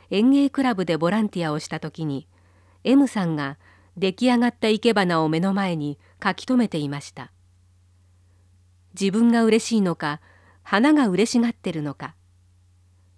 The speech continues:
竹の器に一心に生けていました。以来、花を生けるときに自然と思い出されて、「花は嬉しがっているかな、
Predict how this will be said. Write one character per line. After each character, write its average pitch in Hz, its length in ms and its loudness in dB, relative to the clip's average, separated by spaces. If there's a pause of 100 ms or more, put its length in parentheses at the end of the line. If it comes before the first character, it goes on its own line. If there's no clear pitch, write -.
(260)
竹 196 280 -2
の 208 180 4
器 202 320 -2
に 185 200 -2 (280)
一 208 120 -2
心 294 360 4
に 196 160 4
生 190 40 -2
け 190 140 -2
て 170 80 -6
い 147 100 -4
ま 139 120 -6
し - 120 -18
た。 - 200 -18 (1400)
以 254 120 4
来、 180 340 0 (440)
花 240 360 4
を 208 80 6
生 185 100 2
け 208 120 2
る 196 100 2
と 180 120 -4
き 175 120 -4
に 165 100 0
自 175 220 -4
然 262 220 2
と 262 160 4
思 247 180 6
い 247 60 4
出 233 100 0
さ 233 140 -2
れ 202 100 -4
て、 147 240 -8 (680)
「花 196 320 0
は 175 140 0
嬉 165 220 -2
し 247 100 2
が 262 80 4
っ 269 40 -4
て - 140 -6
い 190 80 -2
る 196 100 -4
か 180 140 -6
な、 196 260 -4